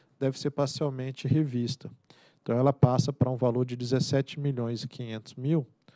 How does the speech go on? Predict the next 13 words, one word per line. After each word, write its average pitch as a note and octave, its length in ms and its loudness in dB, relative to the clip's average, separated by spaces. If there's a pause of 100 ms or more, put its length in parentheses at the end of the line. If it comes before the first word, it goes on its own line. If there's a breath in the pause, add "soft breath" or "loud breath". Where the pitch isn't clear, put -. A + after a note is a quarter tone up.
(320 soft breath)
frente B2+ 440 -4
a C#3+ 40 -4
um C3+ 40 -4
valor B2+ 280 2
original B2 600 -2
de C3 220 -2
vinte B2 420 -8
e C3 80 -14
dois B2 220 2
milhões A#2+ 380 -10
e C3+ 40 -20
quinhentos B2+ 360 -20
mil. G#2+ 160 -20